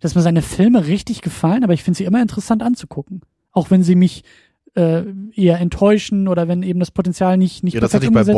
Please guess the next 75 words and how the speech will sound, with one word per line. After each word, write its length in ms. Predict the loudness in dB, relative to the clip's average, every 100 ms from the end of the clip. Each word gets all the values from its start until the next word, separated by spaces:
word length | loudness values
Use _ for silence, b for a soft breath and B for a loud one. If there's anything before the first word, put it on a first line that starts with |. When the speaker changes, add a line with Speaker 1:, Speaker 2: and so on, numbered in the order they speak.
| 2
Speaker 1:
ist, 40 |
Speaker 2:
Boyhood 120 | 2
Speaker 1:
so. 40 | 2
Speaker 2:
jetzt 120 | 0
sehr 120 | -2
stark, 260 | -6 -6 -4
was 120 | -8
du 80 | -8
da 160 | -8 -8
jetzt 120 | -8
so 80 | -10
sagst. 340 | -10 -12 -12
Da 40 |
würde 100 | -8
ich 40 | 0
auch 60 |
Speaker 1:
Ja. 80 | 0
Speaker 2:
sagen, 180 | 0 -4
da 80 | -4
war 80 | -4
eine 40 | -4
Menge 200 | -4 -6
Potenzial 600 | -8 -10 -8 -8 -6 -6
drin 420 | -4 -4 -4 -8
und 160 | -8 -8
auch 120 | -4
Speaker 1:
Boyhood 320 | 0 2 2
hab 120 | 2
ich 140 | 0 0
auch 80 | -2
Speaker 2:
viele 100 | 0
Speaker 1:
ständig 240 | 2 2
Speaker 2:
Ideen 100 | 2
Speaker 1:
Leuten 140 | 0 0
Speaker 2:
so. 100 | 0
Speaker 1:
empfohlen, 440 | -2 -2 -4 -2
obwohl 240 | -2 -2 -4
ich 160 | -6 _ _ _ _
nicht 380 | -2 0 0 0
unbedingt 320 | 0 2 2
der 80 | 0
Meinung 280 | -2 0 0
bin, 180 | 2 2
dass 120 | 0
es 140 | -2 -4
eben 180 | -4 -2
dieser 240 | -2 -2
Riesenhype 360 | -2 -2 0 0 0
Speaker 2:
Ja. 40 |
Speaker 1:
war, 100 | -2
den 140 | -2
er 80 | -2
Speaker 2:
Aber 100 | 0
den 140 | 0 2
Speaker 1:
verdient 60 |
hat, 80 | 0
Speaker 2:
fand 80 | 2
ich 40 | 2
Speaker 1:
aber 60 |
Speaker 2:
halt 100 | 0
Speaker 1:
es 60 | 0
ist 60 |
so 120 | 0 2
Speaker 2:
zumindest 460 | 2 0 -2 -2
noch 220 | -2 -2
ganz 240 | -2 -2 -2
okay. 640 | -6 -4 0 0 -2 -10
So, 160 | -14 -10
den 140 | -10 -6
fand 160 | -6
ich 80 | -6
jetzt 160 | -10 -12
nicht 160 | -12
schlecht 480 | -8 -2 -2 -2 -8
dabei. 380 | -8 -8 -8